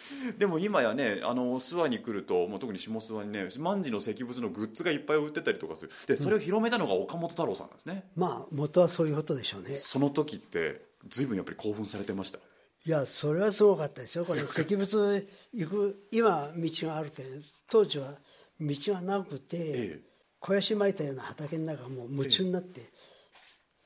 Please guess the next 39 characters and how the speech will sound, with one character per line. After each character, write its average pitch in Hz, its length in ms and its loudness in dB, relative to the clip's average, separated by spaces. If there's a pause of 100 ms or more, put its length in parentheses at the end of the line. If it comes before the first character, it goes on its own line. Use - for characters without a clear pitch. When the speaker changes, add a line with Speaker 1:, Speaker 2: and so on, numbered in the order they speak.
(240)
Speaker 2:
こ - 140 -10
う、 - 40 -12 (520)
石 143 120 -8
仏 135 360 -6
に 139 100 0
向 139 140 2
か 143 100 4
っ 143 40 0
て 151 100 -6
い 147 40 -4
っ - 20 -18
た 151 100 -6
ん 135 80 -6
だ 226 160 -2
け 220 100 -8
ど 123 140 -16
も、 143 140 -6
Speaker 1:
<laughs> - 20 2
は 139 60 2
い 139 100 2
は 131 180 2
い 120 100 0
は 117 200 -2
い。 110 80 -8 (1200)
Speaker 2:
興 180 220 -2
奮 175 200 0
し - 140 -2
て、 175 260 0
Speaker 1:
は - 180 -10
い。 - 80 -18 (520)
Speaker 2:
で、 170 80 -14
石 151 200 -4
仏 202 360 -2
の 202 300 6
そ 196 200 0
ば 175 140 2
へ 143 40 -2
行 135 80 -6
っ - 40 -20